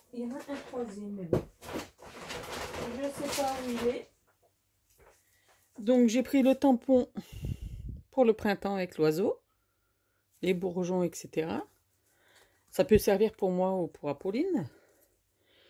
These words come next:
Le petit éléphant, je pense que c'est un petit peu Apolline qui va s'en servir, mais à voir, mais j'ai beaucoup aimé. Et normalement, j'avais pris la girafe, mais je ne le trouve pas.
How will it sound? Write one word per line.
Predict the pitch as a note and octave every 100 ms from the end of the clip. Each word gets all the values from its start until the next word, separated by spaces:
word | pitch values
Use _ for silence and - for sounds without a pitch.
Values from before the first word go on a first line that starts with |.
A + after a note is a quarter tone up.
| _ _ -
Le | B3+ C#4+
petit | - B3+
éléphant, | C4 B3 A#3+ B3+ A#3+ B3 _ _ _ _ _ _ -
je | F#3
pense | G3 G3+ F#3+
que | -
c'est | - F#3+
un | F3
petit | -
peu | - E3+
Apolline | D#3+ F3+ E3+
qui | E3+
va | D#3
s'en | -
servir, | D#3 E3 E3+ F3+ F3+
mais | D#3+
à |
voir, | C#3+ G3 D#4+
mais | C4+
j'ai | G3
beaucoup | E3+ E3+ E3+
aimé. | E3 A3 A4 _ _ _ _ _ -
Et | B3
normalement, | A#3 G#3+ G#3+ E4
j'avais | D4 A3
pris | A#3 -
la | F4+ D4
girafe, | A#3+ A#3+ A3+ A3+
mais | A#3 B3+ E4+
je | D4+
ne | D#4+
le | E4 E4+
trouve | - C#4+ -
pas. | A3